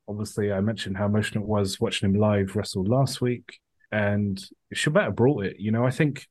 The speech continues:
with the injury that he had, people went very soft with him at the start, understandably, 'cause we didn't really know if, if it's safe for him to take bumps or things like that. And in some ways, he didn't really look like the Shibata of old. And I think that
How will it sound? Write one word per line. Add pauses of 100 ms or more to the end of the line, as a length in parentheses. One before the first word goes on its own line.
with
the
injury
that
he
had, (360)
people
went
very
soft
with
him
at
the
start,
understandably,
'cause
we
didn't
really
know
if,
if
it's
safe
for
him
to
take
bumps
or
things
like
that.
And (340)
in
some
ways,
he
didn't
really
look
like
the
Shibata
of
old. (340)
And
I
think
that